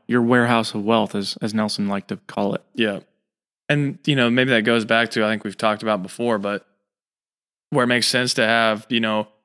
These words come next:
Speaker 2: obviously it makes sense to have multiple policies 'cause you can never get started large enough.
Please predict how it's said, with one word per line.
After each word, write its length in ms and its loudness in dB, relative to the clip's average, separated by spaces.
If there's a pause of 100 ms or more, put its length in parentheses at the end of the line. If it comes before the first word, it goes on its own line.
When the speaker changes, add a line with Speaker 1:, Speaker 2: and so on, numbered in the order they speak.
(200)
Speaker 2:
obviously 320 4
it 20 2
makes 160 0
sense 220 -4
to 80 2
have 100 2
multiple 300 0
policies 420 0
'cause 180 -4
you 60 -6
can 140 -4
never 200 0
get 240 -2
started 680 2 (460)
large 340 2
enough. 360 -6